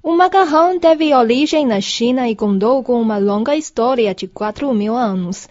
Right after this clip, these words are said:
Ele pode ser confeccionado em qualquer forma e temperado com qualquer condimento. Para os chineses,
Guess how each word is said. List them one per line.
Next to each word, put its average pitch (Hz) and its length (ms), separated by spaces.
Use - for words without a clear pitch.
Ele 311 180
pode 311 300
ser 302 300
confeccionado 277 1040
em 269 160
qualquer 247 420
forma 254 600
e 220 100
temperado 254 760
com 254 220
qualquer 233 480
condimento. 233 720
Para 320 280
os 359 200
chineses, 233 720